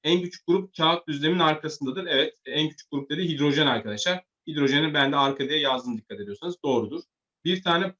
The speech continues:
polar kovalent bağ içerir diyor ki arkadaşlar burada mesela, e, polar kovalent bağları bir sayalım. Kaç tane polar kovalent bağ var? E, mesela karbonla klor arasındaki polar farklı iki atom. İşte karbonla oksijen, e, karbonla hidrojen,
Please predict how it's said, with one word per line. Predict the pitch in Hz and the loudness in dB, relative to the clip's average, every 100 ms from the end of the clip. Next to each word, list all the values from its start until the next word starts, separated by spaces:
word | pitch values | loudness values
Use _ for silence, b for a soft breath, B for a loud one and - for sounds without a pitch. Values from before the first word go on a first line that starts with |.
| - | 0
polar | 160 170 170 | 4 4 2
kovalent | - 156 156 156 - | 4 6 6 4 0
bağ | 147 | 0
içerir | 139 - 139 | 0 0 0
diyor | 190 208 | 0 0
ki | 147 | 0
arkadaşlar | 131 139 - 113 127 | 0 -2 -2 -6 -6
burada | 139 143 | -4 -2
mesela, | 139 143 143 - _ _ 120 | 0 -2 -4 -6 _ _ 2
e, | 117 117 117 - _ - | 4 4 2 -2 _ -4
polar | 131 143 147 | 2 4 2
kovalent | 147 139 139 139 | 0 2 2 2
bağları | 139 131 147 156 | 2 2 2 -4
bir | 147 | -8
sayalım. | 151 139 120 - | -4 -2 -2 -2
Kaç | 127 - | -4 -4
tane | 135 113 | -6 -4
polar | 113 110 107 | -2 -2 -2
kovalent | - 110 104 - | -6 -6 -6 -6
bağ | 110 | -4
var? | 139 - _ _ _ _ _ _ _ _ _ _ _ _ _ | -4 -4 _ _ _ _ _ _ _ _ _ _ _ _ _
E, | 127 127 123 117 113 | 0 2 4 4 2
mesela | 131 127 135 | -2 0 0
karbonla | - 139 143 151 151 170 165 | 2 4 6 4 4 4 2
klor | 147 143 | 4 4
arasındaki | 135 127 123 180 | 4 0 -6 -4
polar | - 156 117 131 | 2 2 2 2
farklı | 135 131 156 | 0 0 -2
iki | 143 139 | -2 0
atom. | 123 - - | -2 -4 -10
İşte | - 117 - _ 135 | -4 -4 -4 _ 2
karbonla | 131 135 143 143 | 2 4 4 4
oksijen, | 135 - 135 180 _ _ _ - | 2 0 -2 -2 _ _ _ -4
e, | 110 113 | -2 0
karbonla | 131 131 135 139 143 | 2 4 4 4 4
hidrojen, | 135 135 120 127 | 6 4 4 0